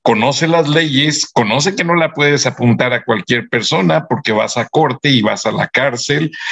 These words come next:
conoce de que no se la puedes prestar a los niños, conoce de que tienes que traer un candado especial si vas a dejar el arma al alcance de otras personas.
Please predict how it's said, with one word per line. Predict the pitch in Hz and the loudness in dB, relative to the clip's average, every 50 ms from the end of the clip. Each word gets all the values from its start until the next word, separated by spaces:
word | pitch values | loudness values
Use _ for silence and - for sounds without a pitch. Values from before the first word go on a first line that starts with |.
| - - - - - _ - | 0 0 0 -2 -6 _ 0
conoce | - 131 127 127 143 175 202 190 - 208 | 0 2 2 4 2 2 0 0 0 0
de | 214 196 180 - | 2 2 0 0
que | - 131 | -2 -2
no | 127 143 | -2 -2
se | 131 156 | 0 0
la | 139 127 - - | 0 0 -2 0
puedes | - 131 131 127 113 - | 0 0 0 0 -2 -2
prestar | - 113 110 - - - 123 123 | -2 -2 -2 0 0 0 0 2
a | 120 | 2
los | 113 107 104 101 | 2 2 2 2
niños, | 107 120 139 165 170 151 127 131 147 156 - - - - - - - - | 4 4 6 6 6 6 6 4 2 0 -2 -4 -2 -2 -2 -2 -2 0
conoce | - 127 120 131 156 190 180 - 214 | 0 2 2 4 2 2 2 2 2
de | 208 196 165 | 2 2 2
que | - 160 | 0 -2
tienes | 139 147 156 160 170 160 - | 0 2 2 2 2 0 0
que | - 165 | -2 -2
traer | - - 147 143 143 139 135 | -2 2 2 2 2 2 2
un | 143 147 147 147 147 | 0 2 0 0 0
candado | 151 139 127 123 120 113 120 131 139 135 139 135 | -2 -4 -4 -2 -4 -2 0 0 0 0 0 -2
especial | 127 - - - 120 113 - - - 156 170 160 143 120 107 113 127 127 - _ _ _ _ _ _ _ _ _ _ _ _ - - - - | -2 -2 -2 -2 -2 0 0 0 0 2 2 4 4 2 0 -2 -6 -8 -10 _ _ _ _ _ _ _ _ _ _ _ _ -16 -12 -6 -4
si | - - - 135 | -2 0 2 4
vas | 127 135 147 151 - | 4 4 2 0 -2
a | 165 143 | -2 -2
dejar | 127 120 - 139 143 | -2 0 0 2 2
el | 139 135 131 | 2 2 2
arma | 135 135 135 135 135 131 | 0 0 0 0 0 0
al | 131 123 | 2 0
alcance | 113 110 95 - - 123 127 127 120 - 123 110 | 0 -2 -2 -2 -2 0 0 0 0 0 2 2
de | 110 113 | 2 2
otras | 113 113 - 120 113 - | 2 2 0 -2 -2 -2
personas. | - - 120 107 98 - - 147 151 143 127 131 135 131 | -4 -4 -4 -2 -2 0 0 2 2 4 4 2 2 0